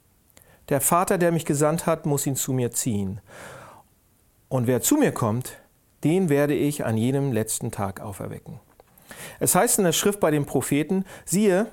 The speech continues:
sie werden alle von Gott selbst gelehrt sein. Jeder, der auf das hört, was der Vater sagt und von ihm lernt, kommt zu mir. Das heißt nun aber nicht, dass irgendjemand den Vater gesehen hat. Nur der eine,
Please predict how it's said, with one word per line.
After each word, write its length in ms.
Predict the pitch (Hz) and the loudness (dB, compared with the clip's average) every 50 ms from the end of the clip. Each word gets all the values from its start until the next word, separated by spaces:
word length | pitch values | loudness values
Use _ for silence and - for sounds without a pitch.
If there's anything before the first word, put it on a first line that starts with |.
| - - _ _ _ _ _ _ _ _ _ _ - - - _ - | -10 -20 _ _ _ _ _ _ _ _ _ _ -20 -20 -18 _ -4
sie 260 | 127 135 180 196 160 | 0 0 2 2 4
werden 280 | 160 160 165 160 170 | 2 2 2 2 2
alle 240 | - - 135 151 165 | 2 2 2 2 2
von 240 | 160 - 180 170 156 | 2 2 0 0 2
Gott 200 | 135 120 123 - | 2 0 0 0
selbst 380 | - - 117 123 123 - - - | 0 0 0 0 0 -2 -2 0
gelehrt 380 | 175 156 165 180 208 208 208 | 0 2 2 2 2 0 0
sein. 260 | - 123 101 92 92 - - _ _ _ _ _ - - - - - - | -2 -2 -2 -2 -4 -8 -14 _ _ _ _ _ -20 -20 -20 -20 -20 -10
Jeder, 300 | - - 160 185 208 214 | -2 0 2 4 4 4
der 240 | 175 185 180 175 175 | 4 4 4 4 4
auf 240 | 175 175 165 - - - - - | 4 2 0 -4 -8 -12 -18 -2
das 300 | - - 170 202 - - | 0 2 2 2 2 2
hört, 240 | - 185 190 185 - | 2 2 2 2 2
was 160 | 175 156 - | 0 0 2
der 140 | - 170 139 | 0 0 0
Vater 420 | - - 160 139 135 - 139 120 110 | 0 2 2 2 2 2 0 0 2
sagt 360 | 120 127 135 180 214 - - | 2 2 2 0 0 -2 -2
und 120 | 156 135 | -2 0
von 160 | - - 135 | 0 0 0
ihm 120 | 131 123 117 | 2 2 2
lernt, 380 | 120 131 143 156 180 208 202 | 2 2 2 2 2 0 -2
kommt 240 | - - 123 110 113 | -2 -2 -2 -2 -2
zu 140 | - - 170 | -2 -2 0
mir. 320 | 175 196 196 147 95 98 - - - - - - | 0 2 0 0 -2 -4 -8 -12 -16 -18 -6 -4
Das 220 | - 156 - - | -2 0 2 2
heißt 240 | 208 233 233 - - | 2 2 2 2 2
nun 100 | 202 170 | 2 2
aber 220 | 156 151 151 156 | 4 4 4 4
nicht, 320 | 165 202 254 269 - - - | 4 4 2 2 0 0 -2
dass 120 | 165 147 | -2 -2
irgendjemand 640 | 147 - 202 214 220 214 165 175 185 185 180 170 | 0 2 2 2 2 2 2 2 2 2 2 2
den 140 | 165 165 147 | 2 0 0
Vater 320 | - - 165 165 165 165 143 | 0 0 0 0 0 0 0
gesehen 360 | 139 127 135 147 143 123 101 | 0 0 0 0 0 -2 -4
hat. 200 | 92 - - - _ _ _ _ _ - - - - | -6 -8 -12 -18 _ _ _ _ _ -14 -14 -8 -2
Nur 180 | - 143 165 208 | 0 2 2 4
der 160 | 240 220 151 | 4 2 2
eine, 360 | 147 147 147 156 170 208 214 | 2 2 2 2 2 0 -2